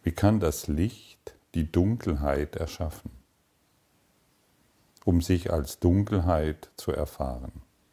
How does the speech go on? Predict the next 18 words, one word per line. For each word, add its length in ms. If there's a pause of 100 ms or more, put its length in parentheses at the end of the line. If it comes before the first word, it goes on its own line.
(1200)
Licht 380
ist 280
Licht 400
und 240
Licht 420
kann 440
nur 400
Licht 420
sein. 440 (2000)
Liebe 680 (300)
ist 300
Liebe 540 (560)
und 220
Liebe 480
kann 380
nur 300
Liebe 380
sein. 480